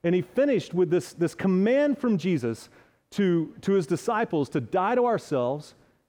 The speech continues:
take up our cross, and follow Jesus. And as we, as we take up our cross and we follow Jesus, if we're truly following Jesus,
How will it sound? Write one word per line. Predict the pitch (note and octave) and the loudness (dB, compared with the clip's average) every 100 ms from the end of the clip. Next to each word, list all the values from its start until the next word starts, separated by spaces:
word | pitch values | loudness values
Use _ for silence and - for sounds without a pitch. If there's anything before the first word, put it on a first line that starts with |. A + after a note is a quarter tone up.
| _ | _
take | - G3+ A#3 | -2 0 2
up | C#4+ B3 | 0 0
our | F#3+ | -2
cross, | - D#3 B2 C#3+ - - - _ _ _ _ _ | -2 -2 0 -2 -6 -18 -20 _ _ _ _ _
and | D#3 D3+ - | -2 -2 -2
follow | F3+ F3 E3+ | 0 2 2
Jesus. | C#3+ B2 G#2+ A2 - - _ _ _ _ _ _ _ _ _ _ _ - | 2 -2 -4 -8 -18 -20 _ _ _ _ _ _ _ _ _ _ _ -2
And | |
as | G3 F#3 | 0 2
we, | B3 A3+ - | 0 0 -2
as | G#3 C4+ | -2 0
we | A#3 C4 | 0 0
take | E3 A#3 B3 | 0 -2 0
up | B3 - | 0 0
our | G3 F#3+ | -2 -2
cross | - D#3+ C3+ D#3+ - - _ _ | -2 0 0 -4 -12 -20 _ _
and | D#3+ F3 | 0 2
we | A3 | 2
follow | A3 A3 G#3 A3+ | 0 0 2 2
Jesus, | C#3 B2+ D#3+ G#3 | 0 -2 -2 -4
if | F#3 | -2
we're | D4 | -2
truly | - - C#4+ D#4 D4+ | -4 -2 2 4 2
following | - C4 C4 A#3 F#3 | 2 0 2 2 2
Jesus, | D3+ G3 A2+ G2+ - | 0 -2 -2 -8 -12